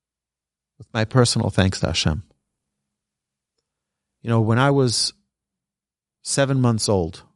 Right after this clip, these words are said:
I was hospitalized in critical condition with meningitis.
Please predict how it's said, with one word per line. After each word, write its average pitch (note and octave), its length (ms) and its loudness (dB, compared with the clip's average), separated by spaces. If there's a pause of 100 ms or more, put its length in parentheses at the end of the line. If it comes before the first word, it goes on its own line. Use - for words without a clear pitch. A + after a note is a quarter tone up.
(1300)
I G#2+ 80 2
was G#2+ 120 2
hospitalized G#2+ 720 0
in G2+ 80 -4
critical G#2 380 -4
condition F2 500 -8 (2250)
with G#2+ 680 0 (460)
meningitis. G2+ 720 0